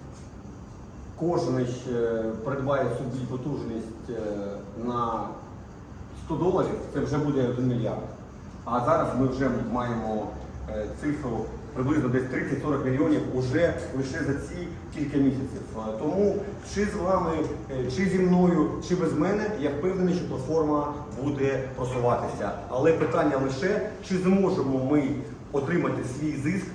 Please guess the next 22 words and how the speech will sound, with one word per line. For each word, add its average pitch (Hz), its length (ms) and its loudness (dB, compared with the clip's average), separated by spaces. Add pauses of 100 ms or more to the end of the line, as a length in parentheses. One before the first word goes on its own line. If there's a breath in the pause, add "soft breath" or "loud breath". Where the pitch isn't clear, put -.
(160)
із 123 240 -6
цього, 95 400 -2 (120)
або 139 340 0
не 151 100 2
зможемо. 98 500 -2 (420)
Більше 175 300 -2
в 139 100 0
мене 135 280 -2
питань, 127 480 -2 (100)
е, 110 160 0
немає. 110 380 0 (240)
А 123 180 2
зараз, 180 440 2
е, 139 120 0 (240)
трішки 156 420 0
більше 127 640 0 (160)
стосовно 147 340 2
маркетингу 180 640 2 (200)
нам 143 200 0
розповість, 135 340 0 (280)
е, 113 200 0
наш, 131 120 2